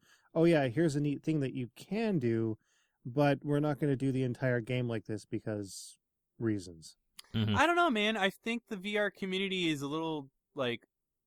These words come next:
Speaker 3: it's a, it's a little bit more dense than you're giving credit for. I don't know.
Speaker 1: Oh yeah,
Speaker 3: I
Speaker 1: I don't, I don't disagree with that. I'm not trying to say that it's non-existent,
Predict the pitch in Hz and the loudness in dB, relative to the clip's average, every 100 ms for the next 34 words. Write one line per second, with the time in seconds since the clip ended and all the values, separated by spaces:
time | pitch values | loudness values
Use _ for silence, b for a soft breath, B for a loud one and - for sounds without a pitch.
0 | _ _ - 139 160 147 151 - 135 156 | _ _ -12 -8 -4 -2 -4 -4 -4 -2
1 | 170 180 170 135 147 156 - 135 131 135 | -2 0 -2 0 -2 -2 -6 -8 -6 -6
2 | 131 113 135 113 - 101 92 95 - 143 | -6 -6 -2 -4 -6 -12 -12 -12 -2 2
3 | 151 123 254 220 185 143 147 165 165 175 | 2 2 4 8 8 8 8 6 6 4
4 | 185 175 160 - 147 139 160 139 - 143 | 4 4 2 2 0 4 4 4 2 4
5 | 139 120 131 135 160 - 147 139 135 - | 4 4 2 2 2 0 0 2 0 0
6 | 131 123 120 120 107 107 110 120 170 143 | 0 2 0 -2 -4 -4 -2 0 2 0
7 | 95 98 98 - 98 107 | 0 -6 -6 -8 -10 -10